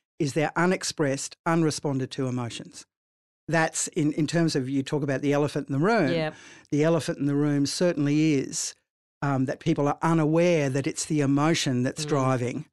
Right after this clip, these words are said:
Speaker 2: Yep.
Speaker 1: um, a lot of their decision making. And most of us are literally three years old when it comes to our feelings and emotions.
Speaker 2: Mm.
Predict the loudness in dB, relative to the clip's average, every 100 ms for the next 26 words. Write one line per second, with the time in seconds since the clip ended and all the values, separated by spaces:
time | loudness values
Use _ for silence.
0 | -16 -14 -14 _ _ -2 0 0 2 2
1 | 2 0 0 0 -2 -2 0 0 0 -4
2 | -6 -8 -4 2 4 4 2 0 0 0
3 | 0 -2 0 0 -2 -2 -2 -2 -2 -2
4 | -2 -2 -2 -2 -4 -6 -6 -6 -4 -4
5 | -4 -6 -6 -4 -4 -4 -2 -4 -6 -10
6 | -12 -12 -10 -10 -12